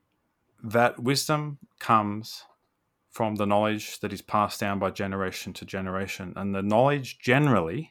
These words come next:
there are exceptions, but the knowledge that generally is passed down is what is tried and tested and actually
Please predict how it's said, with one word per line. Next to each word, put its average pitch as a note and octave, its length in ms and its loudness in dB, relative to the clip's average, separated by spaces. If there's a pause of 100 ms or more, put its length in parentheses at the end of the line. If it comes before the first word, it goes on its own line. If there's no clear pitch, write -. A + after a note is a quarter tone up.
(120)
there G2 100 0
are F#2 40 2
exceptions, F2 640 -6
but - 140 -16
the G2+ 80 -4
knowledge C3 380 2
that - 160 -8
generally A#2 400 0
is - 80 -6
passed - 400 -2
down F2+ 400 -6 (560)
is G2 220 -6
what G2+ 200 0
is G2 280 -2
tried G#2+ 420 4
and G2 120 -4
tested F#2+ 560 -4 (280)
and F#2 340 -8 (160)
actually F#2 640 -10